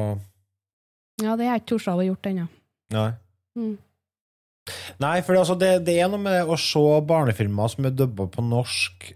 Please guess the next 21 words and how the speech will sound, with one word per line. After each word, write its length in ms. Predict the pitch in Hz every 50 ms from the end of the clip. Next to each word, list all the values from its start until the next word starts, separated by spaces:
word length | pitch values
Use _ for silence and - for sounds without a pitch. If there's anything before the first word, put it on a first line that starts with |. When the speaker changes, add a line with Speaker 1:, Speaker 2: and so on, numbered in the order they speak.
| _ _ -
Speaker 2:
som 280 | - - 127 127 127 120
du 80 | 131
så 300 | 131 - - - 127 123 123 120
selv 680 | - - - - 135 131 143 165 180 185 185 160 135 113 - _ _ _ _ _ -
dubbet 400 | 131 151 147 127 110 131 127 -
som 140 | 127 123 117
norsk 380 | 113 107 - - - - - - - _ _ _ _ _ _ -
når 120 | 123 127
du 60 | 127
var 160 | 127 131 202 196
Speaker 1:
Mm. 40 |
Speaker 2:
ungen, 200 | - - - 92 120 156 - _ _ _ _ _ _ -
kontra 480 | - 147 135 113 98 - - 107 117 120
det 220 | 127 127 123 123
å 160 | 104 113 120 120
se, 280 | 117 - - - 120 120 117 117 120 120 120 - _ _ _ - - _ _ _ _ _ _ _ _ _ _ -
eh, 300 | 120 120 120 120 120 113 113
en 140 | 131 131 120
barnefilm 800 | 139 131 120 107 98 90 - 98 104 117 123 127 101 - 98 -
på 100 | - 127
norsk 460 | 127 123 120 - - - - - -